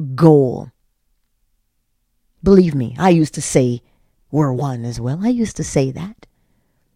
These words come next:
I used to believe that until I observed and understood that for a collective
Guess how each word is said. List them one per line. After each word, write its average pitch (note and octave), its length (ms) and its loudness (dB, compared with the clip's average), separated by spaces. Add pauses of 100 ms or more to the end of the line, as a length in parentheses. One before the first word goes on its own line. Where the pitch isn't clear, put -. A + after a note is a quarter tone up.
(1300)
I F#3 120 -2
used F#3+ 200 -6
to F3 60 -2
believe G3 320 -4
that - 300 -16 (640)
until F#3 420 2
I D#3+ 200 0 (280)
observed D#3 520 2
and D3 140 -2
understood D#3+ 640 -4 (1300)
that F3+ 220 -6
for D3+ 420 -4 (1200)
a F3+ 140 0
collective E3 1120 -4